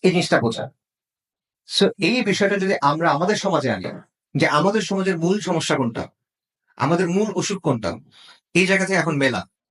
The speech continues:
আমাদের সমাজের মূল সমস্যার জায়গাটা তো ওটাই নাই। ঈমান বনাম কুফরের যে সংঘাত,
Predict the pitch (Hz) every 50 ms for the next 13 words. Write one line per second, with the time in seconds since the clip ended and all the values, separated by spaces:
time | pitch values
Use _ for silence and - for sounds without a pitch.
0 | _ _ _ _ _ _ _ _ 127 139 180 214 226 233 226 - 214 190 190 196
1 | 196 214 220 233 233 - _ - - - - - _ _ _ _ - 127 143 165
2 | 214 233 185 196 202 185 185 - - 190 - 151 143 151 160 165 170 185 160 147
3 | 160 - 175 165 139 104 104 92 92 - _ 135 131 143 156 175 180 175 160 160
4 | 160 160 160 - 160 160 156 165 160 156 - 147 127 - 120 113 113 117 117 123
5 | -